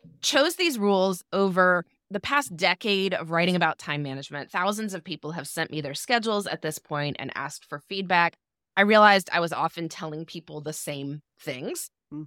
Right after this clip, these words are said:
Speaker 1: even though people's lives look incredibly different. There are certain guidelines that it turns out many people can benefit from.
Speaker 2: Mm-hmm.
Speaker 1: So
Speaker 2: Mm-hmm.
Speaker 1: kind of honed this down into nine canonical rules that, uh,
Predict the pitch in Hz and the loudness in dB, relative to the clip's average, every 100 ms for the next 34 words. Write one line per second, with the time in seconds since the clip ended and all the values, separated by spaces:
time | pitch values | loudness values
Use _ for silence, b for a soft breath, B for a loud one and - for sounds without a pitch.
0 | - 196 202 190 180 180 190 165 165 135 | 2 4 6 4 2 0 -6 -6 -6 -8
1 | 160 175 175 160 - 160 170 196 190 123 | -8 -10 -12 -12 -6 -6 -4 -6 -6 -10
2 | - 165 202 156 175 165 - 165 165 _ | -6 -6 -4 -6 -6 -6 -6 -8 -10 _
3 | _ _ - 175 180 185 185 180 156 151 | _ _ -8 4 6 6 4 2 2 -2
4 | 175 - - 165 160 - 160 165 156 - | -6 -8 -4 -2 -2 -4 -4 0 -2 -2
5 | 247 359 480 294 156 - - - _ _ | -4 -4 -4 -6 -8 -12 -16 -18 _ _
6 | _ - 190 180 151 - 143 - 139 - | _ 0 2 2 0 -2 -6 -6 -8 -8
7 | 170 147 165 180 - 208 185 - 202 180 | -16 -10 -8 -8 -2 0 0 0 -2 0
8 | 247 262 240 - - 196 185 175 - 147 | 2 4 4 2 0 2 0 -2 -4 -6
9 | - 160 175 185 175 220 165 175 175 156 | -6 -6 -4 -6 -6 -6 -4 -4 -6 -10
10 | 147 165 147 135 151 - 156 156 - 147 | -8 -8 -6 -8 -8 -2 -2 -2 -4 -4
11 | 143 | -4